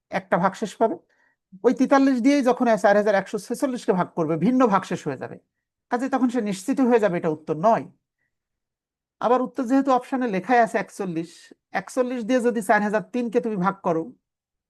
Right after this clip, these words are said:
যে ভাগশেষ পাবে, একচল্লিশ দিয়ে চার হাজার একশো ছাব্বিশকে ভাগ করলে একই ভাগশেষ পাবে। অর্থাৎ একচল্লিশ সেই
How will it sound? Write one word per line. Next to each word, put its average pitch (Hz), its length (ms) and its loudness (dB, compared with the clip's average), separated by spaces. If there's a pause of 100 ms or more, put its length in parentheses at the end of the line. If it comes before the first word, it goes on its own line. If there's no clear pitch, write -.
(280)
যে 190 80 -4 (100)
ভাগশেষ 196 320 -4 (100)
পাবে, 143 200 -4 (800)
একচল্লিশ 226 460 0
দিয়ে 226 180 2
চার 190 160 4
হাজার 185 220 2
একশো 180 240 -6
ছাব্বিশকে 185 520 -2
ভাগ 185 100 0 (120)
করলে 156 200 2 (200)
একই 233 240 0
ভাগশেষ 143 380 -8
পাবে। 127 160 -12 (1300)
অর্থাৎ 180 200 -6 (120)
একচল্লিশ 233 480 -4
সেই 208 120 -4